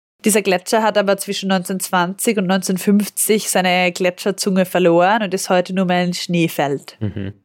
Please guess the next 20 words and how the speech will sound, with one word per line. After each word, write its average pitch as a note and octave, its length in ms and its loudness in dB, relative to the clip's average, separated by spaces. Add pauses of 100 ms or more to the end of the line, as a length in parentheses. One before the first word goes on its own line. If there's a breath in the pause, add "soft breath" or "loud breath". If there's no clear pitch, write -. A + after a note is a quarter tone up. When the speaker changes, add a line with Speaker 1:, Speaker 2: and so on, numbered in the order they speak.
(720)
Speaker 1:
Bemerkenswert G#3+ 800 -2
dabei F#3 380 2
ist, A#3+ 280 -4
dass G#3+ 100 -4
das G3 160 -6
untere B3 400 0
Ende G#3 240 2
dieses G3 320 -4
Schneefelds, G#3 760 0
was G3 200 -4
eben G3 180 -2
das G3 240 -2
ganze F#3+ 400 -4
Jahr A3+ 360 2 (100)
b-, - 80 -20 (120)
bis G#3 200 -12
jetzt - 360 -4
noch - 140 -10
da G3+ 280 2
ist, - 200 -8